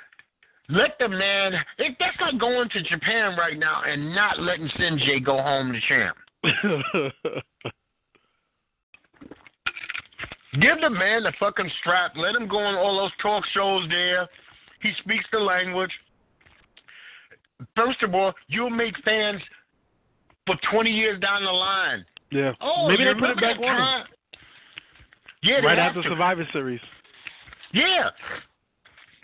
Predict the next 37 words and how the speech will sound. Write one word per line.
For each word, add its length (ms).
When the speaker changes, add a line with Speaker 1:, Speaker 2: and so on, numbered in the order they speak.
Speaker 1:
I 120
don't 140
give 120
a 60
damn 320
if 120
it's 180
the 80
Monday 520
after 280
Survivor 520
Series 320
or 120
Tuesday 480
after 300
Survivor 480
Series, 300
and 140
he's 200
like, 220
"You 80
know 140
what? 320
I 220
want 220
my 200
rematch 560
clause." 480
Speaker 2:
Yeah, 200
I've 60
been 200
reading 440
a 100
lot 180
of 80
articles 400
this 120